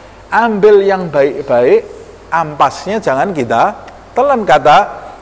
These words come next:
Habib Abdullah bin Alwi Al-Haddad, "Khudh ma safa wadda'il kadar." Ambil yang jernih, wadda'il kadar, yang kotor tinggalkan.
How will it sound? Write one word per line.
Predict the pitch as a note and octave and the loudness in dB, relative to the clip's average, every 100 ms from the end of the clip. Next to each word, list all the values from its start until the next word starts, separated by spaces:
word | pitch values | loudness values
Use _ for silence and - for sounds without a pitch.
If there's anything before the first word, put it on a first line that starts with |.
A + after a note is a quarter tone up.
| - | -2
Habib | C#3+ E3+ | 0 0
Abdullah | D3 D3 E3+ F3 | 0 0 2 2
bin | D#3+ D#3+ | 2 0
Alwi | C#3+ C#3+ | 2 2
Al-Haddad, | D3 C#3+ C#3+ D3+ E3+ - - - - - | 2 2 2 2 0 -4 -18 -20 -20 -16
"Khudh | - G#3 A#3 F3+ D#3+ | 0 4 4 2 -6
ma | E3+ F#3 F#3+ F3+ | 0 2 4 2
safa | F3+ F3+ E3+ E3+ F3 G3 A3+ B3 - - - | 2 0 2 4 4 6 4 0 -10 -18 -2
wadda'il | E3 E3 C3+ C3 D3 D3+ | 0 0 0 0 2 0
kadar." | - A#2+ A2+ G#2 - - - - - - - - - | 0 -2 -4 -12 -16 -20 -20 -20 -20 -20 -20 -20 -2
Ambil | G#3 A#3 G#3+ A3+ G#3+ G3+ | 2 2 6 6 8 6
yang | F#3+ F3+ | 2 0
jernih, | F3 D3+ D3 C#3 - - - - - - - - | -2 -2 -4 -6 -10 -20 -20 -20 -20 -20 -20 -8
wadda'il | C3 F#3+ F#3 D3+ F3 D#3+ E3 D3+ | 0 2 2 2 2 4 2 2
kadar, | D#3 C3+ B2+ A#2 C3 | 2 2 0 0 -4
yang | D3 E3+ E3+ | -4 -4 -2
kotor | F3 F3 F#3 G3 F3 | -2 0 0 0 -2
tinggalkan. | E3+ D3 A#2+ A2 | 0 2 2 0